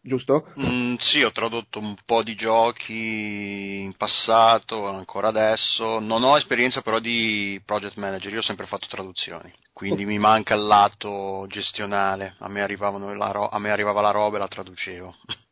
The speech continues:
Speaker 1: Beh, che comunque
Speaker 2: Sì, che è quello che è la parte più importante, forse.
Speaker 1: <laughs> E niente, invece adesso vorrei che i nostri ospiti ci spiegassero un attimo chi sono, magari anche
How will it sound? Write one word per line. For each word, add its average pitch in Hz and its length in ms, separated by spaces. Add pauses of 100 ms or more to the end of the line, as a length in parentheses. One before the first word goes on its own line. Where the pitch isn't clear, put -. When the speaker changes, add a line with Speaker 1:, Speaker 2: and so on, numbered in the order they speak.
(180)
Speaker 1:
Beh, - 100
che 151 120
comunque 175 500 (200)
Speaker 2:
Sì, 143 260
che 151 200
è 135 40
quello 143 280
che 127 100
è 143 80
la 127 200
parte 117 280
più 113 80
importante, 107 680
forse. 107 560 (360)
Speaker 1:
<laughs> - 400 (400)
E 269 80
niente, 302 240
invece 254 240
adesso 175 240
vorrei 175 260
che 180 100
i - 20
nostri 147 220
ospiti - 280
ci - 100
spiegassero 151 460
un 156 80
attimo 143 300
chi 156 180
sono, 190 680 (160)
magari 175 260
anche 180 260